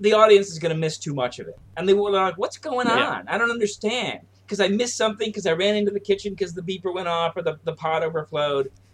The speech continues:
Speaker 1: You, you can't be subtle in some of this stuff. So I think part of it is they, they really let Shatner go, or maybe even encouraged him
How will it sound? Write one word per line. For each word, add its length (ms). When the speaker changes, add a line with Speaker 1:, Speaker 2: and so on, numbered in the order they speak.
Speaker 1:
You, 240
you 120
can't 380
be 160
subtle 420
in 100
some 180
of 80
this 120
stuff. 240
So 160
I 80
think 260
part 360
of 100
it 220
is 400
they, 320
they 400
really 320
let 180
Shatner 480
go, 540
or 160
maybe 260
even 200
encouraged 600
him 320